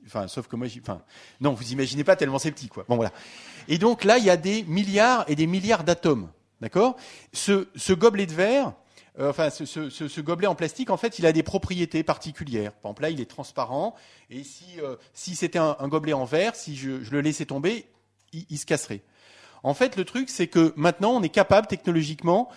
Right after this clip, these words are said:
de, euh, de, d'aller au niveau de l'atome et de modifier les atomes eux-mêmes. Et les atomes eux-mêmes, en fait, n'ont pas les mêmes, du tout les mêmes propriétés que le paquet d'atomes. Voilà. Ça veut dire que, en fait, en, en bidouillant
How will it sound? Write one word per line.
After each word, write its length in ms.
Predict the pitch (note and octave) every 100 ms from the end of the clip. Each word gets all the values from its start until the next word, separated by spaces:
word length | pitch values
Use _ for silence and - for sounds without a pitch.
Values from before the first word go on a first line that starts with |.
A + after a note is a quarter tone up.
| - - -
de, 400 | B2+ D#3+ F3+ F#3
euh, 300 | D3 C#3+ C#3 C#3
de, 440 | C3+ D3+ D#3 D3+ - B2 B2+
d'aller 320 | B2+ E3 G#3+
au 80 | A3+
niveau 460 | F3+ E3 G#3+ C4 G3+ C#3+
de 200 | A#2+ D#3+
l'atome 580 | D3+ F#3 F#3 E3 D#3 -
et 100 | D3+
de 160 | D3 D#3+
modifier 500 | F3 G#3+ F#3+ - B3+
les 180 | F3+ F#3
atomes 300 | F#3 G#3+ F3
eux-mêmes. 320 | D3 A#2 F#2+ _ _ _ _ - - -
Et 80 | D#3
les 180 | F#3
atomes 280 | G#3+ A#3+ A3
eux-mêmes, 200 | G3 C4+
en 80 | A#3
fait, 200 | B3 A#3
n'ont 120 | F#3+
pas 160 | F3+ B3+
les 140 | A3+
mêmes, 240 | F#3+ G3+ C3
du 160 | G#3
tout 120 | -
les 120 | B3 F#3+
mêmes 140 | G3
propriétés 680 | - F#3 F#3 E3+ D#3+ C4 C4+
que 420 | D4+ A3 A#3 - _
le 180 | C#3+ D#3
paquet 340 | D#3 F#3 -
d'atomes. 400 | G3 F3+ D#3 B2+ F2 _ _ _ _ _ _ _
Voilà. 340 | C#3 C3+ - _ - - -
Ça 160 | - G#3
veut 120 | A#3
dire 240 | A3+ B3
que, 260 | - F#3 E3+
en 120 | D#3+
fait, 360 | E3 G3+ - -
en, 220 | D#3 D3+ D3+
en 140 | D#3
bidouillant 640 | F3 A#3 A3+ A3 G#3+ F3